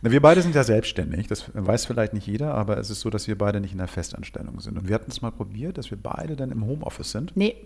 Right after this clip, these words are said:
Speaker 2: geht nicht.
Speaker 1: Geht in
Speaker 2: Nein.
Speaker 1: keiner Form. Wir haben andere Arten zu arbeiten. Ge-, ähm, die Geräusche des einen stören den anderen. Da helfen auch keine Kopfhörer. Wenn man's die ganze Zeit macht und sich, ähm,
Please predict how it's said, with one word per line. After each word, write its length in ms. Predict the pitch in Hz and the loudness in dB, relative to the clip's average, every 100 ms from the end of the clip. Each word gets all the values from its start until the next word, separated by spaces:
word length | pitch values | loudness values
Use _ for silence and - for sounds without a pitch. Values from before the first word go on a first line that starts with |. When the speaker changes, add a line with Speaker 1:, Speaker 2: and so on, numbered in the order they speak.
| - | -4
Speaker 2:
geht 180 | 180 175 | -2 0
nicht. 240 | 160 - - - - - - | -2 -4 -18 -20 -18 -16 -2
Speaker 1:
Geht 280 | 104 - - | 0 0 -2
in 80 | 175 | 0
Speaker 2:
Nein. 80 | 175 | 4
Speaker 1:
keiner 220 | 87 180 | 4 4
Form. 280 | 180 80 78 | 2 2 2
Wir 80 | 95 | 2
haben 100 | 110 | 2
andere 260 | 117 113 | 4 4
Arten 300 | 110 113 120 | 4 4 0
zu 140 | - 120 | 0 0
arbeiten. 920 | 107 107 101 101 98 98 101 107 107 | 2 4 4 2 0 -2 -2 -4 -4
Ge-, 100 | 123 117 | -2 0
ähm, 240 | 107 107 - - - - | 2 2 -2 -14 -10 -2
die 60 | |
Geräusche 420 | 110 101 113 117 117 | 2 6 6 4 0
des 180 | 107 - | -2 0
einen 280 | 104 107 | 0 2
stören 360 | 110 - 107 104 | 0 0 2 2
den 140 | 101 | 0
anderen. 460 | - 101 101 101 104 | 0 0 0 0 2
Da 60 | 98 | 4
helfen 300 | 110 110 107 | 2 2 -2
auch 80 | |
keine 200 | - 110 | -2 -4
Kopfhörer. 540 | 107 95 - 98 95 95 | -2 -4 -2 -2 0 2
Wenn 80 | 107 | 0
man's 140 | 107 | -2
die 80 | 123 | -2
ganze 260 | 120 123 123 | 0 0 -4
Zeit 320 | - 107 117 | -2 0 0
macht 240 | 117 - | -2 -2
und 180 | 107 - - - - | -6 -6 -14 -18 -14
sich, 280 | - 117 - - - - - | -6 -6 -6 -18 -20 -20 -6
ähm, 300 | - 113 113 | 0 2 0